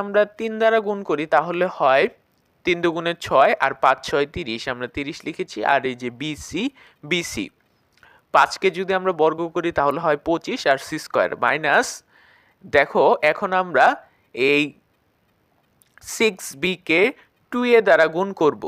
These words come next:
টু এ দ্বারা যদি আমরা সিক্স বি কে গুণ করি, তাহলে হয় মাইনাস টুয়েলভ এ বি। আবার দেখো, আবার যদি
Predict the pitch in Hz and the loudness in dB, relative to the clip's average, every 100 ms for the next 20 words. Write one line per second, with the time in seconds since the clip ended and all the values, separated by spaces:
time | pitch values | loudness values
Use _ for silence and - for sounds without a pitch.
0 | 62 _ _ _ _ _ _ _ - 233 | -12 _ _ _ _ _ _ _ -6 0
1 | 233 226 202 175 175 190 185 185 185 175 | 4 4 4 4 2 0 -2 0 0 -2
2 | - 233 - - 131 156 170 175 151 160 | -6 -8 -8 -14 -12 -10 -4 -4 -2 -4
3 | 175 151 135 - 147 151 165 156 151 131 | -4 -2 -2 -2 -2 -2 -2 0 0 2
4 | 117 131 156 156 240 - - 180 165 226 | 0 0 0 0 0 -4 -6 0 4 2
5 | - _ _ _ - 220 226 156 101 _ | 0 _ _ _ 0 2 2 0 -8 _
6 | _ _ _ _ _ _ - 165 185 170 | _ _ _ _ _ _ 2 4 4 4
7 | 165 180 196 285 _ - - 147 165 180 | 0 2 2 2 _ -4 2 2 2 0
8 | 180 | -2